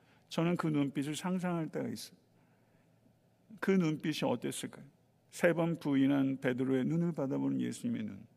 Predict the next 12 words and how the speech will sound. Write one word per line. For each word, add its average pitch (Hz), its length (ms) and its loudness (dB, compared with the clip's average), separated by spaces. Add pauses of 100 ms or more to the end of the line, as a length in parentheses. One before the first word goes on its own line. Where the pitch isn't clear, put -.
(2000)
예수님께서 135 1000 0
우리를 165 300 0
그렇게 143 520 -2 (200)
바라보십니다. 120 760 -2
"보배롭고 139 640 2
존귀하여 131 760 0
내가 190 340 -2
너를 185 240 -4
사랑한다." 143 680 -8 (2750)
그 175 220 4
호수에 175 460 2
도착했어요. 143 680 -2